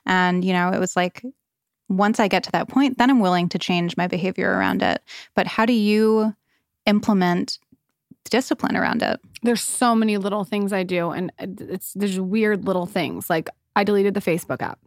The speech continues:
Speaker 1: Mm-hmm.
Speaker 2: Not on my screen. If I wanna go on it, it's on the computer. And how often am I, am I on the computer? Not a lot.
Speaker 1: Mm-hmm.
Speaker 2: Um, TikTok, it's on a nu-, you know how you have, it's the front screen? It's not on my front screen.
Speaker 1: Mm-hmm.
Speaker 2: I don't go on my phone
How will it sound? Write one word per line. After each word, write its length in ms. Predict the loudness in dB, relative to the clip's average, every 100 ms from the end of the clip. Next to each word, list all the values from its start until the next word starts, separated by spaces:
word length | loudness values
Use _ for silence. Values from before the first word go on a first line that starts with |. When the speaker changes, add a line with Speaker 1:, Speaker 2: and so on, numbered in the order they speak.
| -20 -4
Speaker 1:
Mm-hmm. 160 | 0 4
Speaker 2:
Not 160 | 4
on 80 | 4
my 80 | 2
screen. 420 | -2 -6 -8 -8 -4
If 80 |
I 40 | 0
wanna 200 | 2 2
go 80 | 2
on 160 | 2
it, 100 | 2
it's 120 | -2 -2
on 100 | -2
the 80 |
computer. 420 | -2 -6 -4 -2 0
And 120 | 0
how 140 | 2
often 280 | 2 0 -2
am 60 | -2
I, 140 | -2 -2
am 120 | 0
I 120 | 2
on 100 | 0
the 60 | -2
computer? 420 | -4 -2 0 2
Not 200 | 4 2
a 40 | 4
lot. 240 | 2 2
Speaker 1:
Mm-hmm. 220 | -2 -2 -6 -12 -14 0
Speaker 2:
Um, 300 | 4 4 2 -4
TikTok, 540 | -2 -2 2 2 2 -6 _ _
it's 120 | -2 2
on 180 | 2
a 80 | 4
nu-, 200 | 2 2 2
you 140 | 0
know 100 | 2
how 100 | 2
you 160 | 2 2
have, 120 | 0 -2
it's 160 | -14
the 100 | -10
front 240 | -2 0 0
screen? 320 | -2 -2 -2
It's 140 | 0
not 140 | 2 2
on 80 | 0
my 100 | -2
front 220 | -4 -6
screen. 240 | -6 -4 -2
Speaker 1:
Mm-hmm. 200 | -2 -2 -6 -10 _ -4
Speaker 2:
I 100 | 0
don't 340 | 2 2 2 2
go 180 | 2 4
on 460 | 4 4 4 2 2
my 160 | 2 2
phone 480 | 2 2 4 0